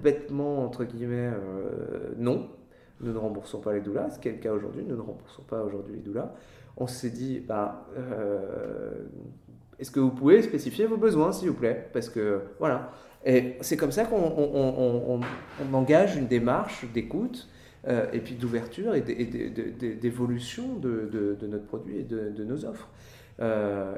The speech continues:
et pourquoi pas, euh, d'ouvrir demain au remboursement des doulas, bien entendu, avec, euh, une, une vraie volonté aussi de pouvoir,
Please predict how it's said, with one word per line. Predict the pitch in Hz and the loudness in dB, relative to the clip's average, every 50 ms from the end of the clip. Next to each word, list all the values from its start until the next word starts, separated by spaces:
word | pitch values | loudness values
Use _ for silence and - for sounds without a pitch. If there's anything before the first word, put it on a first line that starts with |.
| - - | -6 -4
et | 113 110 | -4 -4
pourquoi | - - - - - 104 - - | -4 -8 -8 -8 -6 -6 -4 -2
pas, | 151 185 220 214 165 120 | -2 0 0 0 0 2
euh, | 104 101 98 | 2 0 0
d'ouvrir | 98 - - 107 107 123 156 156 | -2 -6 -8 -6 -4 -4 -4 -2
demain | 120 98 98 98 110 139 151 143 113 | -4 -4 -4 -6 -6 -6 -4 -4 -4
au | 104 95 | -4 -4
remboursement | 95 95 95 95 95 - - 107 107 120 | -4 -6 -8 -10 -12 -12 -12 -10 -10 -8
des | 117 101 92 | -8 -8 -8
doulas, | 90 92 95 98 120 147 170 175 | -8 -8 -6 -6 -4 -4 -4 -4
bien | 139 110 101 | -4 -6 -8
entendu, | 92 92 92 - - - 117 131 165 185 - - - - - - - | -10 -10 -12 -12 -12 -8 -4 -4 -4 -4 -6 -10 -16 -20 -20 -20 -14
avec, | - 98 92 95 113 131 - 127 123 | -10 -8 -4 -2 0 0 0 0 -2
euh, | 104 82 - - - - - - - 107 104 101 95 95 95 90 87 - - - - | -4 -4 -6 -10 -16 -18 -14 -10 -8 -8 -6 -6 -8 -8 -8 -8 -8 -8 -8 -8 -8
une, | 117 113 107 104 98 95 | -8 -6 -6 -6 -6 -6
une | - 107 | -8 -10
vraie | 98 104 104 | -8 -8 -8
volonté | 101 104 95 95 92 92 135 127 | -6 -6 -8 -10 -8 -6 -4 -4
aussi | 120 107 - - 135 | -4 -6 -8 -10 -8
de | 123 110 | -8 -8
pouvoir, | - - - 113 104 113 120 123 113 98 - | -8 -8 -12 -12 -10 -8 -8 -8 -8 -10 -12